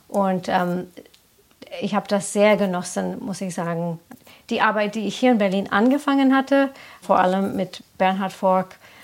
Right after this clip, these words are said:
habe ich dort in Köln wirklich noch intensivieren können. Und auch wirklich dank wunderbarer Kollegen, die dazu offen sind. Zum Beispiel eine,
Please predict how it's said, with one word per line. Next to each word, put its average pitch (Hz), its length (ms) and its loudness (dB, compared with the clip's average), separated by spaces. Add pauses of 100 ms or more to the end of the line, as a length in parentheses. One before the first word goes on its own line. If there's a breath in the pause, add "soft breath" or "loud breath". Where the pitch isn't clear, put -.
habe 185 220 -4
ich - 220 -8
dort 190 240 2
in 185 160 -4
Köln 185 340 -2
wirklich 175 440 -8
noch 185 180 -8
intensivieren 190 960 -2
können. 185 500 -4 (400 loud breath)
Und 202 220 -6
auch 202 220 2
wirklich 202 280 -6
dank 190 300 -4
wunderbarer 220 540 2
Kollegen, 196 500 -2 (240)
die 220 80 -2
dazu 208 340 0
offen 240 300 2
sind. 190 160 -2
Zum 196 140 -4
Beispiel 185 420 -2 (340)
eine, 185 400 -4